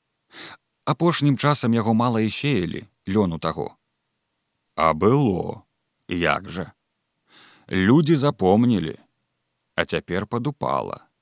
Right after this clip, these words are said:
Петраку трэба было ў істопку па сала і гуркі, але на парозе сядзеў каландзёнак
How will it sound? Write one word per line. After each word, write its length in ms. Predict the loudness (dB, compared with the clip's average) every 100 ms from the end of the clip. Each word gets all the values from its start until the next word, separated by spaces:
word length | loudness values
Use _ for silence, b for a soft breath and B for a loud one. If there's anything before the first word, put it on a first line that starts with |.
| _ _ _ _ _ _ _ _ b b
Петраку 400 | -8 -4 -2 -2
трэба 260 | 0 0 2
было 220 | 2 4
ў 160 | 4 0
істопку 440 | -2 -4 -2 -6
па 160 | -6 -6
сала 360 | -2 -2 -2 -4
і 100 | -6
гуркі, 400 | -6 -8 -8 -12 -12 _ _ B B
але 220 | -4 -2
на 100 | -2
парозе 420 | -2 0 0 -2 -6
сядзеў 260 | -4 -4
каландзёнак 840 | -4 -4 -4 -2 -2 -2 -6 -14